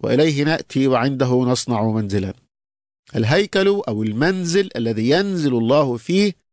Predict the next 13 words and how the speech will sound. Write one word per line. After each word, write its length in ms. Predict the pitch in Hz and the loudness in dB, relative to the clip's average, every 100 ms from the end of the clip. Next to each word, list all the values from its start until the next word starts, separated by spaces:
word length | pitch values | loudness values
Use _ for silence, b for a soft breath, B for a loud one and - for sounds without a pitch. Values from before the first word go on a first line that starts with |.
| _ _ _ _ | _ _ _ _
لم 140 | 131 170 | 0 2
يعد 300 | 220 196 147 | 2 0 0
هيكلا 380 | 143 180 175 | -2 2 0
مبنيا، 760 | 156 139 117 135 139 110 110 127 - _ _ _ _ | 2 -2 0 2 2 2 0 -4 -14 _ _ _ _
ولم 240 | 123 139 139 | 0 0 2
تعد 360 | - 170 160 | 0 2 2
عاصمة 520 | 143 135 131 180 170 165 | 2 2 2 2 0 -2
حضور 380 | - 143 165 156 | -2 2 4 4
الله 380 | 147 156 165 139 | 4 4 2 0
مدينة 480 | 135 147 165 156 | -4 -2 0 0
مثل 300 | 135 135 135 | 0 -2 0
مدينة 360 | 135 131 151 147 | 0 2 2 0
أورشليم، 600 | - 135 127 131 160 120 | 0 0 0 2 2 0